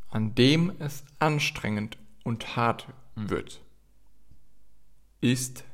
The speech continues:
der Zeitpunkt, an dem du auch ruhig mal die Zähne zusammenbeißen darfst und weitermachst.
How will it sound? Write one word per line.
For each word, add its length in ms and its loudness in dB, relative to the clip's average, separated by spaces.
der 100 -6
Zeitpunkt, 720 -2
an 180 0
dem 200 4
du 140 0
auch 220 -4
ruhig 240 2
mal 380 2
die 80 -20
Zähne 320 2
zusammenbeißen 760 4
darfst 460 2
und 220 2
weitermachst. 720 0